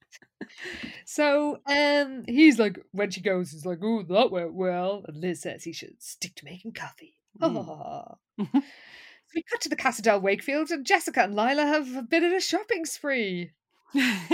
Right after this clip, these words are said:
Speaker 2: Well, yeah, they've, uh, they're coming back laden down with videos. Uh, they, it looks like they've rented every single model work outfit that's, uh, on the market. They're all, like, in proper, like, Blockbuster videotape
Speaker 1: Yeah.
Speaker 2: boxes and everything. It's delightful. Uh,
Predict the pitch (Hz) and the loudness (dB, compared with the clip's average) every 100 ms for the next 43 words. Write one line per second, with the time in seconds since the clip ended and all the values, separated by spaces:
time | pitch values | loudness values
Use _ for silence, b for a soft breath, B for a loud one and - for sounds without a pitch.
0 | - 320 370 214 240 480 185 208 233 226 | 0 0 -2 -2 -2 -2 -4 -4 -4 -2
1 | 226 220 220 - 240 247 233 247 214 226 | 0 0 -2 -4 -2 0 0 -2 -4 -4
2 | 294 302 196 190 190 185 247 294 180 143 | 2 0 2 -2 -2 -2 -4 -2 -4 -4
3 | 131 - - 165 151 160 - 185 202 180 | -6 -8 -6 -6 -6 -6 -6 -6 -4 -4
4 | 170 175 202 180 147 165 185 180 160 160 | -2 -2 -2 -4 -4 -4 -4 -4 -4 -6
5 | 151 165 165 160 147 151 175 151 143 147 | -4 -4 -4 -6 -6 -6 -4 -6 -6 -8
6 | 143 - 160 151 - 151 160 165 196 202 | -8 -8 -8 -8 -6 -8 -6 -6 -4 -2
7 | 202 277 143 - B B B - 170 160 | -4 -2 -6 -8 B B B -6 -2 -2
8 | 156 143 - 160 151 - 196 165 151 143 | -4 -6 -4 -2 -2 -2 -4 -2 -4 -4
9 | 156 147 - 147 143 151 135 123 - _ | -4 -6 -4 -8 -6 -6 -4 -6 -10 _
10 | 170 165 143 139 139 175 139 131 - - | -10 -8 -6 -6 -6 -6 -8 -8 -20 -8
11 | 240 214 135 - - 135 143 139 135 135 | 0 2 0 -4 -6 -6 -6 -6 -8 -8
12 | 104 117 _ 107 82 - - B B B | -10 -12 _ -10 -10 -12 -18 B B B
13 | - 135 123 | -6 -6 -6